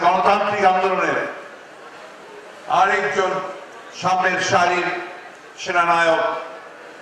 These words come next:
যিনি দীর্ঘকাল এই গণতন্ত্রের জন্য সংগ্রাম করেছেন এবং একই সঙ্গে এই দেশকে নির্মাণের জন্য দেশনেত্রী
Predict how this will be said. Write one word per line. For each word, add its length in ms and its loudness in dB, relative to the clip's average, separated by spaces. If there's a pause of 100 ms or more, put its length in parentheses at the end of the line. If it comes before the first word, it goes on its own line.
যিনি 160 -4 (100)
দীর্ঘকাল 640 4 (1200)
এই 140 -2
গণতন্ত্রের 600 0
জন্য 120 0 (120)
সংগ্রাম 280 -2 (100)
করেছেন 340 -4 (640)
এবং 140 -6 (100)
একই 240 -2 (100)
সঙ্গে 300 -4 (1000)
এই 80 -4 (140)
দেশকে 280 -8 (100)
নির্মাণের 460 -2
জন্য 180 -6 (1800)
দেশনেত্রী 560 -2